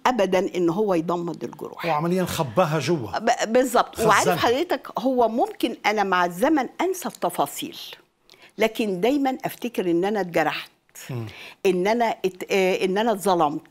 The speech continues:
Speaker 1: إن أنا اتهنت،
Speaker 2: مم.
Speaker 1: إن أنا حد أذاني، إن أنا حد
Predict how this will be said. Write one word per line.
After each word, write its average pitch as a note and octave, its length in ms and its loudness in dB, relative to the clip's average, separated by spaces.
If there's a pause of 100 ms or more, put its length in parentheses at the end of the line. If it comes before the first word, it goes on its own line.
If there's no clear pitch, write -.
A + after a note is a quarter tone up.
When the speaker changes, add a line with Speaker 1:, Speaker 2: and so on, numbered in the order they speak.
(240)
Speaker 1:
إن F3 180 2
أنا A#3 180 2 (120)
اتهنت، F#3 500 0 (840)
Speaker 2:
مم. C3 180 -10
Speaker 1:
إن G3 180 4
أنا B3 180 4
حد B3 340 2
أذاني، E3+ 720 2
إن F3+ 180 2
أنا G3+ 160 2
حد F3+ 800 0